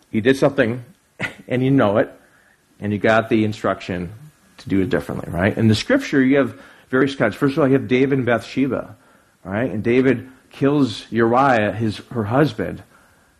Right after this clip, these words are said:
and the discipline was they lost the child.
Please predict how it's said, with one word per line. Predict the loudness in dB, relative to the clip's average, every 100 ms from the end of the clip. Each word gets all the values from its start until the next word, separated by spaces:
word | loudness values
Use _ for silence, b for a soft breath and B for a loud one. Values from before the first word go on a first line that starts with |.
| b _ _ _ _ _ _ _ -8
and | -2 0 2 0 0 0
the | 0
discipline | 2 2 2 0 0 2
was | 0
they | 4
lost | 4 4 0
the |
child. | -2 0 0 -2